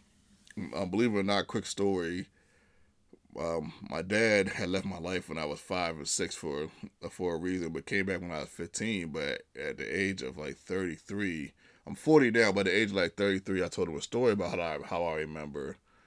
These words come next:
you know, him buying me a Transformer. <laughs> He couldn't, he couldn't believe I remember that. I was, like, three, four years old. But yeah, I have, I have a pretty good, good, good memory. Um, I did do a little bit of scheming, but, you know, a lot of this stuff is,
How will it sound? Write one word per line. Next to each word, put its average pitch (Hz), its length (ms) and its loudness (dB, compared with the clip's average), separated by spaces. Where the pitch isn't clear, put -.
you 82 140 -6
know, 73 340 0
him 90 160 -2
buying 80 260 -2
me 76 100 -4
a 71 60 -4
Transformer. 85 880 -6
<laughs> - 60 -16
He 120 380 6
couldn't, 101 380 0
he - 120 -6
couldn't 131 220 4
believe 98 300 2
I 85 40 4
remember 87 320 -2
that. 78 120 0
I 85 60 2
was, 85 80 -2
like, 76 220 -4
three, 90 320 -4
four 92 240 -2
years 80 240 -2
old. 87 320 0
But 92 120 6
yeah, 117 200 12
I 147 60 12
have, 160 160 12
I 131 40 12
have 170 120 10
a 170 60 4
pretty 160 220 8
good, 135 320 8
good, 104 360 0
good 104 160 4
memory. 85 640 0
Um, 87 320 0
I 95 80 4
did 135 220 6
do 123 160 6
a - 20 8
little 113 240 8
bit 120 140 6
of 110 80 4
scheming, 120 420 2
but, 92 220 2
you 107 80 0
know, 98 160 2
a 76 220 -6
lot 117 180 6
of 110 80 4
this 104 100 0
stuff 101 300 0
is, 85 120 -4